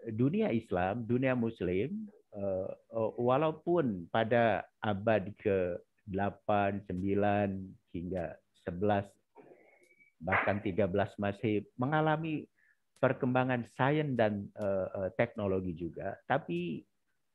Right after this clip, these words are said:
setidaknya pada abad kesebelas sampai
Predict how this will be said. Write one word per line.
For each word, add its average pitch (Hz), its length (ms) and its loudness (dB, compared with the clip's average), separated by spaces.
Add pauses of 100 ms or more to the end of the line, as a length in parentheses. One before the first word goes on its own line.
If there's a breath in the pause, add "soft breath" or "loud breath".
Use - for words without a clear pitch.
(220)
setidaknya 131 640 2
pada 113 320 4
abad 104 240 -2
kesebelas 113 640 -2 (180)
sampai 95 720 0